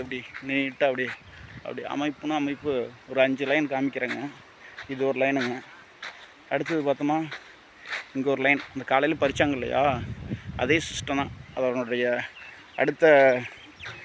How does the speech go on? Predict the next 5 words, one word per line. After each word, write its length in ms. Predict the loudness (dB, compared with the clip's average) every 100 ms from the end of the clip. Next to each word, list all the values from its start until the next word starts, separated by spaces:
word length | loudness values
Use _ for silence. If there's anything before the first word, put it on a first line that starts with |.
| -4
இம்ப்ரூவ்மெண்ட் 420 | 4 4 6 6 6
அப்படின்னு 260 | 4 2 -2
சொல்கிறதுங்க. 420 | -4 -4 -4 -6 -8 -14 -16 -20 -20 -20 -20 -12 0
அடுத்த 260 | 0 2 2
இதில் 180 | 4